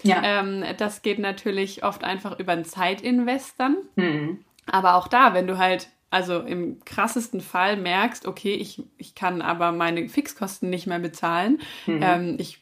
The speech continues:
Speaker 2: muss irgendwie erstmal Geld reinkriegen, bevor ich wieder was machen kann. Und da ist es nämlich dann, finde ich, schon auch so eine, nicht mehr ganz so eine entspannte Freiheit, in der man arbeitet, oder?
Speaker 1: Ja.
Speaker 2: Wie erlebst du das?
Speaker 1: Ja, du hast total recht. Also das abzuschätzen und wie viel nimmt man jetzt sozusagen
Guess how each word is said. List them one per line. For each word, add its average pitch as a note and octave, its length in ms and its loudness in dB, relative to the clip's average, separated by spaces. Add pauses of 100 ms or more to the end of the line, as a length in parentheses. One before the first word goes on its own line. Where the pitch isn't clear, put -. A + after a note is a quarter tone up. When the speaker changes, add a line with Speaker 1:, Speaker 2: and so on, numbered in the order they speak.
Speaker 2:
muss G#3 460 0
irgendwie F3+ 460 -2
erstmal G3 440 4
Geld E3+ 260 2
reinkriegen, F3 440 0
bevor G3+ 300 2
ich C4 120 0
wieder F3 160 0
was E3+ 140 -4
machen F3 160 -6
kann. F#3 120 -2 (500)
Und F#3+ 160 0
da G#3+ 180 10
ist B3+ 100 2
es A#3+ 140 0
nämlich G#3+ 260 2
dann, G3 140 0
finde G3+ 260 -2
ich, G3 100 -8
schon A#3+ 300 4
auch F3+ 180 0
so - 200 -4
eine, F3 340 -2
nicht G#3+ 320 -4
mehr C4+ 160 2
ganz F4 280 -4
so D#4+ 60 -4
eine C#4 160 2
entspannte B3+ 480 0
Freiheit, D#3+ 800 -4 (380)
in E3+ 160 -4
der E3 120 2
man D#3+ 180 -2
arbeitet, D#3+ 520 -2
oder? A#3+ 360 2 (720)
Speaker 1:
Ja. F3+ 340 8
Speaker 2:
Wie B3+ 40 10
erlebst - 280 2
du F3+ 100 -4
das? F3 340 -6 (180)
Speaker 1:
Ja, F#3 440 8
du G#3 160 6
hast A3+ 200 4
total G3 400 6
recht. - 340 2
Also E3 220 2
das F#3 200 0
abzuschätzen G#3+ 920 6
und F3 340 -2
wie G3 100 4
viel G3+ 180 4
nimmt B3 260 6
man G#3+ 160 6
jetzt G3+ 180 4
sozusagen G3 720 2